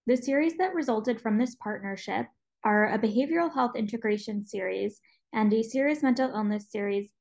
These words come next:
both specifically for the free and charitable clinic space. These series are unique both in the fact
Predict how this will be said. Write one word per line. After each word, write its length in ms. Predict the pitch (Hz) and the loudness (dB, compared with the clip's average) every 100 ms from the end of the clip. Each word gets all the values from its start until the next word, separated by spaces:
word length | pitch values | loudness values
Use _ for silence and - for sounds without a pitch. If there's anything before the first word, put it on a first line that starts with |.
| - | 0
both 240 | 254 330 - | 2 2 0
specifically 720 | - 262 - 220 214 226 220 | -12 -12 -6 -6 -2 -2 -4
for 240 | 220 214 | -4 -4
the 140 | 208 208 - | -4 -6 -4
free 240 | 233 262 | -2 0
and 120 | 233 | -2
charitable 440 | 220 208 208 208 208 | 0 -2 -2 -4 -6
clinic 400 | - 190 202 - | -8 -12 -14 -16
space. 680 | - - - - - - _ _ _ _ _ _ _ _ _ _ _ _ _ - | -10 -10 -10 -14 -18 -20 _ _ _ _ _ _ _ _ _ _ _ _ _ -6
These 280 | 254 262 - | -4 -4 -4
series 340 | 277 302 330 | -4 -4 -2
are 100 | 359 | -2
unique 440 | 349 311 214 208 208 - | 0 2 2 0 -4 0
both 240 | 247 262 | 0 0
in 140 | 349 | -4
the 80 | 349 | -6
fact 580 | 330 220 220 - _ | -4 -2 -2 -8 _